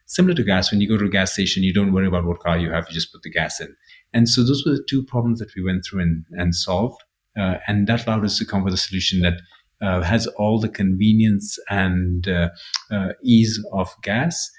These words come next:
but at the same time is quick to deploy and, and very cost effective. So that's the, the context behind it. In terms of the specific details of the solution,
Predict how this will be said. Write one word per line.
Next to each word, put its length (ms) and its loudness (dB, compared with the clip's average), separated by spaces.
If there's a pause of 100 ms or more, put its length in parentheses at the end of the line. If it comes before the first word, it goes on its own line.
(120)
but 80 0
at 60 -4
the 40 -2
same 300 2
time 360 2
is 360 0 (360)
quick 280 0
to 140 -2
deploy 580 0 (260)
and, 640 0
and 160 0
very 180 0
cost 240 -6
effective. 360 -18 (180)
So 160 0
that's 160 -4
the, 260 4
the 160 2
context 440 -2
behind 300 2
it. 120 0 (320)
In 80 0
terms 180 4
of 140 0
the 80 -4
specific 420 0
details 400 2
of 200 -2
the 80 -2
solution, 480 2